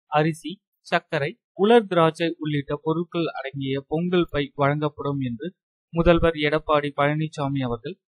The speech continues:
அறிவித்திருந்தார். இந்த நிலையில் சட்டசபையில் ஆளுநர் புதன்கிழமை உரையாற்றிய போது பொங்கல் தினத்தை ஒட்டி குடும்ப அட்டைக்கு ஆயிரம் ரூபாய் அளிக்கப்படும்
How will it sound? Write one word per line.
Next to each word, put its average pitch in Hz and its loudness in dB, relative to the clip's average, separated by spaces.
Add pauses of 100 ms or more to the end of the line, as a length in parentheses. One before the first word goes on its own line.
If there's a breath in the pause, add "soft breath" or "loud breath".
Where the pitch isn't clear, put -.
அறிவித்திருந்தார். 107 -8 (160)
இந்த 147 -2
நிலையில் 127 -4 (320)
சட்டசபையில் 165 -2
ஆளுநர் 156 2 (160)
புதன்கிழமை 165 0
உரையாற்றிய 165 -2
போது 123 -6 (340)
பொங்கல் 180 2
தினத்தை 147 -2
ஒட்டி 131 -6 (260)
குடும்ப 226 4
அட்டைக்கு 151 -4
ஆயிரம் 202 4
ரூபாய் 165 2
அளிக்கப்படும் 160 -6